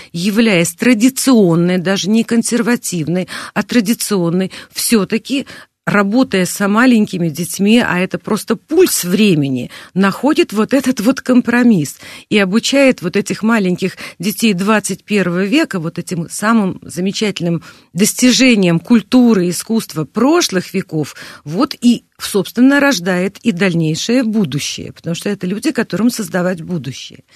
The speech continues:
Если я ответила на ваш вопрос, но при этом у нас тоже есть и электронные доски, у нас есть компьютеры, повторяю, у нас в программах есть вот какие-то вещи, которые связаны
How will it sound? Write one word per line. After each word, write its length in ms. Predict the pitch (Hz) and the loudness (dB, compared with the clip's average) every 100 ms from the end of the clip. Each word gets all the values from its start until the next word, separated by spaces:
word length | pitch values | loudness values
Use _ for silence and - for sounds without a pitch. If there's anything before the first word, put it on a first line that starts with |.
| _ _ _ _ _ - | _ _ _ _ _ 0
Если 220 | 220 226 | 0 2
я 220 | 220 226 | 2 2
ответила 520 | 220 202 262 - 165 | 2 2 2 2 -2
на 160 | 156 175 | 0 0
ваш 240 | 160 147 | 0 -2
вопрос, 480 | 151 170 170 151 131 | -2 -4 -4 -6 -4
но 140 | 165 165 | -4 0
при 160 | 240 | 0
этом 200 | 262 226 | 2 2
у 40 | 208 | 2
нас 220 | 202 - | 0 -2
тоже 340 | 311 339 226 | 0 2 2
есть 360 | 160 151 139 - | 0 -2 -4 -4
и 60 | |
электронные 680 | 156 165 - 294 311 180 151 | -4 -4 -2 2 4 4 2
доски, 760 | 156 190 220 214 - - 180 170 - - | 0 2 4 2 -2 -4 -4 -4 -10 -10
у 80 | - | -2
нас 300 | 226 269 - | 0 0 -2
есть 180 | 139 - | -8 -8
компьютеры, 960 | 143 127 131 170 226 240 - 185 180 - - - | -6 -6 -4 0 2 2 2 0 -2 -4 -10 -8
повторяю, 460 | 185 233 262 269 | -4 0 2 2
у 40 | 180 | 2
нас 200 | 160 - | -2 -4
в 20 | |
программах 720 | 160 147 170 214 208 185 - | -4 -4 0 0 2 0 -2
есть 260 | 170 - 165 | -4 -4 -6
вот 340 | 151 156 - 151 147 | -6 -8 -10 -12 -6
какие-то 440 | 165 - 175 170 | -6 -4 -6 -4
вещи, 320 | 160 233 - | 0 0 -2
которые 400 | 170 156 160 156 | -6 -6 -6 -6
связаны 580 | - 151 208 208 202 196 | -4 -4 -4 -2 -2 -2